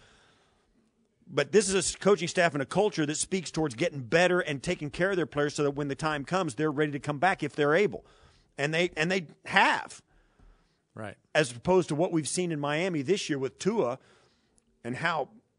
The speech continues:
Speaker 1: from the outside looking in, from a casual fan's perspective, they could not have messed that up more.
Speaker 2: No. No, they could not. Um, speaking of players coming back,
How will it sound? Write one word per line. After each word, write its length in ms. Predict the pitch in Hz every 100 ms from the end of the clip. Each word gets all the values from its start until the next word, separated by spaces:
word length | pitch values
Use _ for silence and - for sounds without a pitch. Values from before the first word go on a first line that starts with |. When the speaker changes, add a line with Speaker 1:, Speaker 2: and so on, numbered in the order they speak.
| _ _ _ _ _
Speaker 1:
from 180 | - 170
the 100 | 147
outside 440 | 147 180 180 165
looking 260 | 160 160 180
in, 320 | 202 131 147 - _ _ _ _ _ _ _ _ _
from 160 | - 151
a 40 |
casual 400 | 131 170 190 160
fan's 300 | 156 185 190
perspective, 640 | 180 143 - 135 - 139 123
they 100 | 165
could 240 | - 165
not 300 | 147 165 175
have 180 | 151 127
messed 300 | 139 160 -
that 180 | 143 143
up 220 | 147 _ -
more. 340 | 139 147 101 - -
Speaker 2:
No. 300 | 120 107 90 _ _ _ _ _ _ _ _ - _
No, 140 | 120 127
they 120 | 135
could 200 | 135 120
not. 240 | 107 87 _ -
Um, 460 | 151 135 131 123 98 _ _ _ _ _ _ _ _ _ _ _ _ _ _
speaking 540 | - - 180 170 175 135
of 360 | 147 143 131
players 380 | - 156 156 143
coming 320 | - 147 123
back, 520 | 120 170 131 147 _